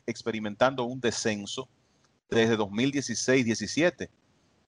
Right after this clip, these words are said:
Sin embargo, parece que ese descanso le ha hecho bien, y el hombre ha sido el puntal ofensivo de los Gigantes, como lo era en esos años de gloria del equipo. Eh,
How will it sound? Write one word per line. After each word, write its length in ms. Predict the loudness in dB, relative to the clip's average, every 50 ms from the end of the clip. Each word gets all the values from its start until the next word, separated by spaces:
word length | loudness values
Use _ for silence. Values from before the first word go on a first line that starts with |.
| _ _
Sin 220 | -6 -2 0 2 4
embargo, 360 | 6 8 8 8 6 6 4
parece 300 | 2 2 2 0 -2 -4
que 60 | -4
ese 160 | -4 -2 -2
descanso 460 | -2 -2 0 0 0 0 0 0 -2 0
le 120 | 2 4
ha 80 | 4 4
hecho 260 | 2 0 -2 -4 -6
bien, 380 | -4 -4 -4 -4 -4 -6 -8 -14 _ _ _ _ _ _ _ _ _ _ _
y 400 | -6 -4 -2 -2 0 0 0 0 0 2
el 120 | 4 4
hombre 220 | 4 4 4 4 2
ha 40 | 2
sido 460 | 2 0 0 2 4 4 2 4 4
el 160 | 2 2 2
puntal 500 | 0 -6 -8 -8 0 4 6 8 8 6
ofensivo 480 | 4 0 -4 -6 -6 -6 -4 -2 0 0
de 80 | 0
los 100 | 0 0
Gigantes, 400 | 0 0 2 0 0 0 -2 -4 0
como 280 | 0 2 4 4 6
lo 200 | 6 8 8 8
era 220 | 6 6 4 2 2
en 60 | 0
esos 240 | -2 -6 -6 -4 -4
años 220 | -4 -2 -2 -2
de 100 | -2 0
gloria 400 | 0 2 2 2 2 0 -2 -6 -10 _ _ _ _ _ -20 -6 0 4
del 140 | 4 4
equipo. 480 | 4 4 0 -2 -4 -4 -4 -8 -16 -16 _ _ _ _ _ _ _ -18 -14
Eh, 140 | -14 -12